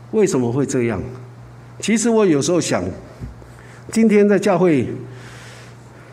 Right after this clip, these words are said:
因为新冠病毒的缘故，我们没有办法正常的实体崇拜。这样的情况很像什么呢？很像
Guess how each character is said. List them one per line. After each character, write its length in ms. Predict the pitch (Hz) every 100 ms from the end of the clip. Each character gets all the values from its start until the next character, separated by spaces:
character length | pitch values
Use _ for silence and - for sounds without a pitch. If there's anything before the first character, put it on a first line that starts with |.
| - - - - - - - - - -
因 140 | 214 226
为 100 | 233
新 180 | 247 233
冠 240 | 226 180
病 160 | 220 160
毒 200 | 139 143
的 40 |
缘 180 | 143 139
故， 300 | 185 143 113 - - -
我 120 | 175
们 160 | 208
没 120 | 214 254
有 100 | 190
办 140 | 175
法 100 | 160
正 220 | 185 220
常 180 | 131 127
的 80 | 139
实 180 | - 151
体 140 | 131
崇 220 | 113 107
拜。 180 | 120 107 - - - - - - - - -
这 140 | - 339
样 100 | 311
的 80 | 226
情 220 | 190 196
况 240 | 226 190
很 180 | 139 147
像 200 | 139 208
什 140 | 143 123
么 100 | 117
呢？ 200 | 120 110 - - - - - - - - -
很 180 | - 180
像 240 | 180 240